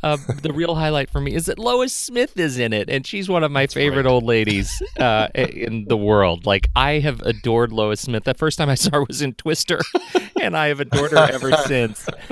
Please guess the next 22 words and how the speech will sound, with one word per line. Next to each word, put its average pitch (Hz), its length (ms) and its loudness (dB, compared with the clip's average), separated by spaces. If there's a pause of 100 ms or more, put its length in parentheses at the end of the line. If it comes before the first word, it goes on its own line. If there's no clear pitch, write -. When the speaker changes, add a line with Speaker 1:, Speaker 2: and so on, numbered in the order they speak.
(240)
Speaker 1:
And, 120 520 2
uh, 120 260 2
so - 320 -2
anytime 139 500 2
she 131 180 -4
cr-, 131 140 2
this 147 220 0
time 131 180 0
she's 120 280 -4
a 104 80 2
nun. 151 600 2
Oh, 131 220 4
are 104 100 2
you 104 140 0
kidding 127 360 -2
me? 131 200 -4
I, 113 240 0 (100)
I 104 140 0
am, 104 300 -4 (280)
I 101 240 -6
am, 90 180 -6 (360)
uh, - 80 -10